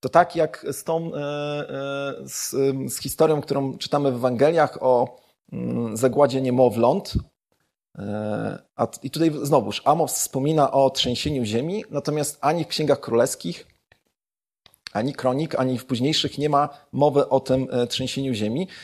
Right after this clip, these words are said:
I, e, no i tutaj warto się, e, też nad tym pochylić, mm, i spróbować sobie na to odpowiedzieć.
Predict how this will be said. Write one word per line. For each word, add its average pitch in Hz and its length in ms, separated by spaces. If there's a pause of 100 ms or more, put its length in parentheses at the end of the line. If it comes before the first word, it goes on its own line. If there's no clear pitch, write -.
(200)
I, 143 640
e, 131 440
no 135 120
i 233 80 (420)
tutaj 165 220
warto 156 440
się, 147 220
e, 147 160 (600)
też - 200
nad 139 180
tym 127 120
pochylić, 120 560 (580)
mm, 120 360
i 131 120
spróbować 139 400
sobie 135 160
na 139 100
to 131 120
odpowiedzieć. 110 680